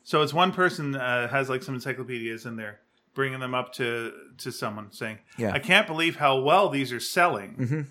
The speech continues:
Speaker 1: And then the person who is there with a lot of papers in front of them says,
Speaker 2: Yeah.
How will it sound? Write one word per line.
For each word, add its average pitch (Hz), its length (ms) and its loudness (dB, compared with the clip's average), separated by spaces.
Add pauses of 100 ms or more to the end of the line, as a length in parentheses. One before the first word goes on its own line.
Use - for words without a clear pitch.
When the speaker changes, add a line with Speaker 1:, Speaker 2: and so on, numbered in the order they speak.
(240)
Speaker 1:
And 123 340 -2
then 123 280 -2
the 120 180 -2
person 139 420 -2
who 127 140 -4
is 117 120 -4
there 117 280 -2
with 113 100 -6
a 113 40 -6
lot 110 80 -4
of 107 80 -10
papers 131 280 -2
in 110 60 -16
front 113 140 -8
of 110 40 -12
them 107 120 -14
says, 107 360 -10
Speaker 2:
Yeah. 101 200 -2